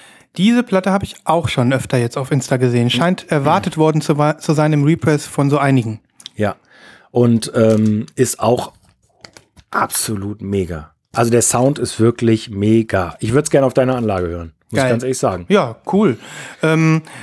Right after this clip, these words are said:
Speaker 1: das ist auf jeden Fall was, was wir uns mal, äh, vormerken. Ähm, ich freue mich aber zunächst auf deine Auswahl für die Playlist, weil, wie gesagt, das erste Album, ähm, kennt jeder vom Sehen. Ähm, ich hab ba-, ich,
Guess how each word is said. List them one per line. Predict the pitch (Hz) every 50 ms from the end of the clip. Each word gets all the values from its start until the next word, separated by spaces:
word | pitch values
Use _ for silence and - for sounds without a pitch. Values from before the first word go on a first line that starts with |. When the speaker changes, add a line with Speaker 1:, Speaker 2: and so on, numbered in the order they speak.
| - - - -
Speaker 1:
das | 156 160 156 - - -
ist | - 180 - -
auf | 165 151
jeden | 151 160 170 180 185
Fall | - - 185 185 175
was, | 180 185 185 - - -
was | 170 156 -
wir | 175 170
uns | 160 156 -
mal, | 165 160 160 160 160 156 156 156 156 156 156
äh, | 156
vormerken. | - - 143 139 135 123 117 - - 117 - - - - - - - - - - - -
Ähm, | 170 190 196
ich | 190 -
freue | - 233 247
mich | 247 220
aber | 196 185 190
zunächst | 185 - 196 185 208 240 220 - -
auf | 190 -
deine | - 196 190 190 190 165
Auswahl | 185 202 196 - 190 185 185 175
für | - 175
die | 160 160
Playlist, | - - 185 180 160 127 117 110 - - -
weil, | 147 147 147 139
wie | 165 170
gesagt, | 175 156 165 160 151 - -
das | 127 -
erste | - 185 202 - - 190
Album, | 175 185 180 190 185 190 185 185 185 185 156
ähm, | 160 156 151 156 156 - - - - - -
kennt | - 160 160 151
jeder | 156 160 170 180 165
vom | - 170 156 156
Sehen. | 139 160 180 214 247 247 - _ - - - - - - 135 - - - 180
Ähm, | 180 180 175 175 175 180 175 -
ich | 156 - -
hab | - -
ba-, | - 165 -
ich, | - - -